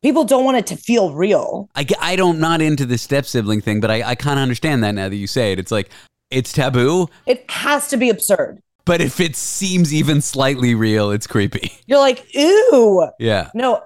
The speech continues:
Speaker 1: uh, but I think from what I understand, like, the top three porns are, like, top three categories that are consumed are, like, woman, like, being eaten out,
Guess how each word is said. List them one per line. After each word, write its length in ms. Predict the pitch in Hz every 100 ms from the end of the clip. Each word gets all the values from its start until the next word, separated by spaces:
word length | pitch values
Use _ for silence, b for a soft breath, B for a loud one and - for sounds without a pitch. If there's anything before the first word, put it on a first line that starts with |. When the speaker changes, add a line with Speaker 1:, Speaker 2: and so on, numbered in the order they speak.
| -
Speaker 1:
uh, 80 |
but 120 | 226 277
I 140 | 269
think 240 | 294 339 320 - -
from 100 | 233
what 120 | 262
I 100 | 269
understand, 920 | 240 208 196 - 214 226 185 175 175 - - _
like, 180 | - 180
the 60 | 180
top 300 | 175 226 -
three 140 | 240
porns 420 | 208 - 196 190
are, 80 | 190
like, 380 | 185 160 151 - _ _ -
top 300 | 220 277 277
three 160 | 226
categories 640 | - - 196 226 185 180 160
that 100 | 165
are 80 |
consumed 420 | 165 160 156 170 165
are, 100 | 160
like, 300 | 147 139 _ _ _ -
woman, 720 | 143 190 220 220 214 202 196 -
like, 240 | 180 -
being 240 | 185 185
eaten 300 | 180 185 180
out, 420 | 170 156 202 226